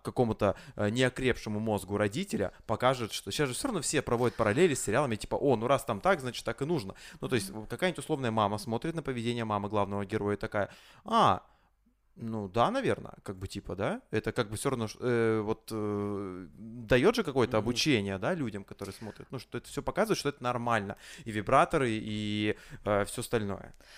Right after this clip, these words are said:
Speaker 2: Понимаете, в чем дело? А, дело в психике мамы. Если мама росла в извращенной семье или с какими-то в извращенными понятиями,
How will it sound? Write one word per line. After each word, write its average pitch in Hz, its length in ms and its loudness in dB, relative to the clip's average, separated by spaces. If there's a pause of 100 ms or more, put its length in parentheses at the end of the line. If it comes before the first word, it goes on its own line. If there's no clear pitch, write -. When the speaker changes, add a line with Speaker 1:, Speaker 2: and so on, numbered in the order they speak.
(180)
Speaker 2:
Понимаете, 240 460 -4
в - 40 -16
чем 233 240 -6
дело? 180 400 -6
А, 180 180 -10
дело 247 320 -2
в - 100 -14
психике - 460 -10
мамы. 196 400 -8
Если 233 380 -10
мама 214 560 -2
росла 208 480 -4
в 175 100 -8
извращенной 185 720 -8
семье 208 600 -8
или 190 120 -6
с 175 100 -10
какими-то 196 360 -12
в 185 60 -10
извращенными 185 600 -6
понятиями, 180 720 -8